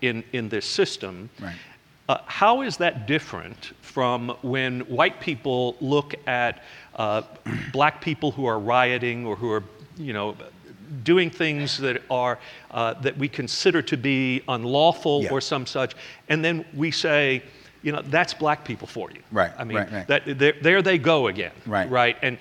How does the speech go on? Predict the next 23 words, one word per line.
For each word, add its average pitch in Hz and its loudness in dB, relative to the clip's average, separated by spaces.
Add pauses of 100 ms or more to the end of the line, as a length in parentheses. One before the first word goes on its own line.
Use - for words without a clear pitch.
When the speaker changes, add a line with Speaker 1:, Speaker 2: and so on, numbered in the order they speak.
(180)
Speaker 1:
and 139 -2
if, - -2
if 143 -2
black 175 4
people 175 2
would 143 0
just, 117 0 (100)
Speaker 2:
Yeah. 98 -4
Speaker 1:
well, 151 4 (120)
so 180 0 (340)
th-, 190 -10
th-, 165 -8
it, 170 2
it 170 2
seems 240 0
like 185 4
a 156 4
double 143 4
standard 139 2
in 107 -6
terms 120 -2
Speaker 2:
Right. 117 2
Speaker 1:
of, 104 -6